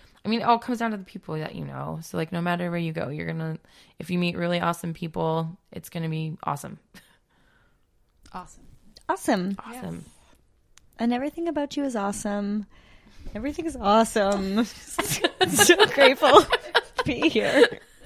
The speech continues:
Speaker 3: everybody. <laughs> Thank you so much, um, for being here.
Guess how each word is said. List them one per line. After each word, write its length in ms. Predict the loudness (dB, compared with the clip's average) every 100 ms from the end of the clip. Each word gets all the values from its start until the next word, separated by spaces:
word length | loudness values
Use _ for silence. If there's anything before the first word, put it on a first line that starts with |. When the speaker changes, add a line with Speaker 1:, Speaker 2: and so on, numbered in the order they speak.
| -4
Speaker 3:
everybody. 760 | -2 -2 -2 -2 0 2 0 -4 -10
<laughs> 180 | -20 -2
Thank 1200 | 2 4 2 2 0 0 -6 -12 -10 -4 -4 -2
you 80 | -4
so 240 | -4 -4
much, 540 | -4 -6 -8 -8 -10 -8
um, 540 | -8 -8 -8 -10 -12 -14
for 140 | -14
being 280 | -14 -12 -12
here. 480 | -12 -14 -14 -16